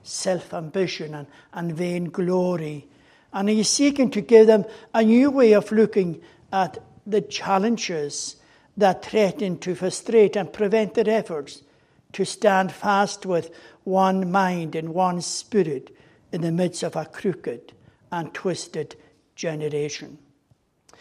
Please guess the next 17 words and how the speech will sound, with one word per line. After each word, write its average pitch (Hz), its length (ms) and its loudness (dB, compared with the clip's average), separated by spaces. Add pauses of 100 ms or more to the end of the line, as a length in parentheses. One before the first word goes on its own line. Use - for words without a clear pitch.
(180)
He 240 140 2
is 247 120 0
attempting 269 640 0
to 214 240 0 (340)
reinforce 233 880 2
the 202 340 -2
instructions 214 920 -2
that 196 240 -2 (300)
he 208 180 0
has 202 300 2
urged 233 400 4
upon 202 460 -2
them 143 280 -10 (640)
in 185 360 -2 (220)
Christian 208 640 -2
living 151 420 -6 (480)
by 180 440 0